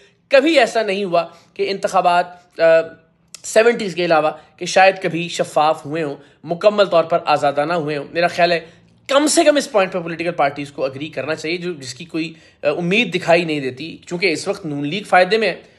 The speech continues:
तो वो भरपूर फायदा उठा रहे हैं। आने वाले दिनों में कभी अगर पीटीआई ऐसी पोजीशन में आ गई कि जहां मामला ठीक हो गए, तो पीटीआई उस वक्त कहेगी, "जी, कौन सा आइन, कौन सा कानून, कौन से इलेक्शन के, बस ठीक है, हम मैनेज करके चीज़ों को आगे चलें।" तो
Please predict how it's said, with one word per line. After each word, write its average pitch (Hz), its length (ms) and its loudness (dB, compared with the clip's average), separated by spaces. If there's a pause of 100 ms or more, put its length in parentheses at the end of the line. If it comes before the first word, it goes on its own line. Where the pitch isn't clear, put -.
(160)
तो - 60 -10
वो 147 100 -6
भरपूर 175 320 -4
फायदा 190 240 6
उठा 160 200 2
रहे 156 120 0
हैं। 156 100 -10 (340)
आने 196 220 4
वाले 226 200 4
दिनों 214 220 0
में 214 120 0
कभी 202 240 2
अगर 202 120 2
पीटीआई 156 600 -2 (280)
ऐसी 202 240 0
पोजीशन 208 380 -8
में 220 80 -2
आ 196 80 4
गई 202 160 -2
कि 202 80 -8
जहां 196 180 0
मामला 185 280 2
ठीक 180 240 -4
हो 175 100 -6
गए, 160 120 0 (360)
तो 226 80 -6
पीटीआई 180 560 -4
उस 240 180 -8
वक्त 233 180 -2
कहेगी, 208 300 -2
"जी, 202 140 -12
कौन 196 220 -2
सा 202 160 2
आइन, 185 340 -2
कौन 180 220 -2
सा 190 100 0
कानून, 175 400 -4
कौन 170 240 -2
से 170 180 -4
इलेक्शन 151 340 -4
के, 170 60 -12
बस 156 220 -8
ठीक 170 160 -10
है, 175 80 0
हम 151 220 -4 (340)
मैनेज 180 400 0
करके 175 240 -4
चीज़ों 160 240 -10
को 156 80 -2
आगे 147 180 -2
चलें।" 151 360 -10
तो 196 420 -6